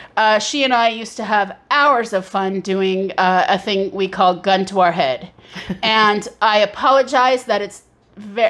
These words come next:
Speaker 1: it's not timely for it to be called
Speaker 2: Mm.
Speaker 1: that.
Speaker 2: Yes.
Speaker 1: But would you, yes or no, doesn't seem strong enough.
Speaker 2: Would you rather?
Speaker 1: Would you rather?
Speaker 2: <laughs>
Speaker 1: But,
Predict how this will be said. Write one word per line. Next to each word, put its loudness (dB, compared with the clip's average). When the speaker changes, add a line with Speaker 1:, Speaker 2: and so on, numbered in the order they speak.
Speaker 1:
it's -8
not 2
timely 0
for 0
it 2
to -10
be -6
called 2
Speaker 2:
Mm. -10
Speaker 1:
that. -2
Speaker 2:
Yes. -18
Speaker 1:
But 2
would 0
you, 0
yes 0
or 2
no, 2
doesn't -2
seem -8
strong -2
enough. -2
Speaker 2:
Would 2
you 0
rather? 2
Speaker 1:
Would 2
you -4
rather? 2
Speaker 2:
<laughs> -12
Speaker 1:
But, 2